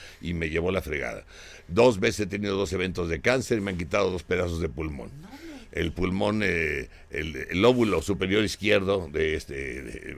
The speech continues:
Speaker 1: me lo quitaron y el lóbulo medio del derecho. O sea, acá todo el mundo tiene cinco lóbulos, yo tengo
Speaker 2: Yo tengo
Speaker 1: tres.
Speaker 2: tres.
Speaker 1: Y, y epoc. Entonces, en la Ciudad de México, la altitud es la que me hace daño.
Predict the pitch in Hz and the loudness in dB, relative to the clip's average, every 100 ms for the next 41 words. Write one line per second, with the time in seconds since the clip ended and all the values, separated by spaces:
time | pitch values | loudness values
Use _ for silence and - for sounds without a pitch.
0 | 69 80 80 90 82 120 139 156 127 85 | -6 -4 -2 -2 2 4 6 4 2 -2
1 | 85 95 92 82 90 92 87 80 76 80 | 0 0 0 -2 0 0 0 -4 -4 -6
2 | 80 - 58 95 87 131 - 156 147 147 | -6 -10 -8 -6 -2 -2 4 4 4 -2
3 | 131 135 117 - 131 285 254 - - - | 0 0 0 0 0 -2 -4 -6 -18 -20
4 | - - 117 135 151 127 98 - 107 107 | -14 0 2 4 2 2 0 0 0 2
5 | 175 - 180 156 139 - - - 113 139 | 2 0 -2 -6 -8 -14 -16 -2 2 4
6 | 160 151 98 85 104 92 - - - 90 | 4 2 0 4 4 2 -2 -16 -6 -4
7 | 87 113 101 78 101 92 87 107 110 185 | 0 0 0 0 0 0 0 2 4 6
8 | 135 127 127 120 160 156 110 98 98 110 | 4 2 -2 0 0 0 0 0 0 -2
9 | 98 - 131 160 - 101 104 92 87 87 | 0 4 4 4 0 -2 0 -2 -4 -2
10 | 78 92 95 95 107 98 | 0 0 0 0 0 -4